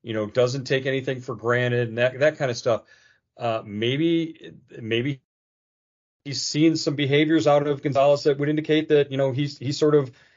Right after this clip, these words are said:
maybe getting too big for his britches is the, I don't know, is that the way to, to say it? But you've, uh,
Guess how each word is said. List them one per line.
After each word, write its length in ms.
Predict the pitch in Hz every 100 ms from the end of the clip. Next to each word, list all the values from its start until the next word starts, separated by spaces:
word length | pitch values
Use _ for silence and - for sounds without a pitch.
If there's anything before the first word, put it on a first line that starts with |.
| _
maybe 200 | - 123
getting 180 | 135 131
too 140 | 151
big 200 | 147 147
for 120 | 147 147
his 80 |
britches 440 | - 113 139 160 143
is 120 | 127
the, 420 | 135 135 120 110 107
I 40 |
don't 120 | 127
know, 80 | 117
is 60 | 110
that 100 | 113
the 80 | 120
way 100 | 123
to, 140 | 123
to 160 | 123 -
say 180 | 127
it? 140 | 160 160
But 200 | 123 123 _ _ _ _ _ -
you've, 340 | 135 123 - _ _ _ _ _ _
uh, 60 | -